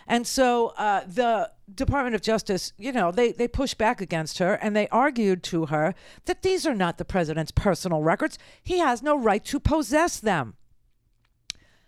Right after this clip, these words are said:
And so they asked two things of her. They asked her to stop her stop, okay, 'cause that's how the law is. It's, it's double negatives all the time, which is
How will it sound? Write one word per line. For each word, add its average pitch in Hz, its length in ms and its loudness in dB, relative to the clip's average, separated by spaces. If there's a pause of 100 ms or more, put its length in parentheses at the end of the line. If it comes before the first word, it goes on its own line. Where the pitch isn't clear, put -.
(160)
And 277 180 0
so 277 380 2
they 262 340 0 (100)
asked 294 400 2
two 349 220 4
things 240 340 -6
of 170 180 0
her. 151 320 -2
They 240 240 0
asked 240 320 0
her 254 100 0
to 214 200 -6
stop - 520 0
her 240 180 -2
stop, 170 600 0 (360)
okay, 185 280 -2
'cause 170 140 -6
that's 214 180 0
how 240 100 2
the 185 60 -2
law 175 240 4
is. 147 180 0
It's, 139 240 -6
it's 147 220 -2
double 190 320 0
negatives 151 480 -2
all 160 120 4
the 156 80 -4
time, 160 200 -4
which 143 140 -8
is 139 140 -6